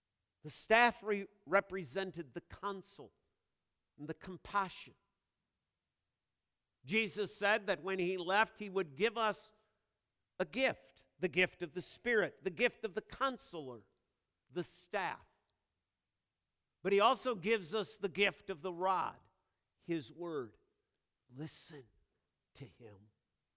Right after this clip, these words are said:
Listen to that rod as it wings and whips through the air and hits you in the side and says, "Stay away from that plant."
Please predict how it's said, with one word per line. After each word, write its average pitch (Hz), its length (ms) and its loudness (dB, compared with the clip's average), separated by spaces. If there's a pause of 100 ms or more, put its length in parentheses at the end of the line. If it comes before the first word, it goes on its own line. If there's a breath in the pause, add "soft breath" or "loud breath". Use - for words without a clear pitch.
(920)
Listen 185 800 -6 (540)
to 160 100 -8
that 143 280 -8
rod 156 540 -2
as 135 180 -8
it 143 200 -8
wings 170 840 -4
and 113 180 -16
whips - 400 -6
through 170 220 -8
the 165 220 -6
air 180 380 -2 (320 soft breath)
and 139 120 -12
hits 131 380 -8
you 180 120 -2
in 170 120 -4
the 147 100 -10
side 170 480 0
and 147 140 -12
says, 147 220 -8
"Stay - 280 -8
away 139 300 -6
from 123 220 -14
that 123 260 -14
plant." 127 340 -14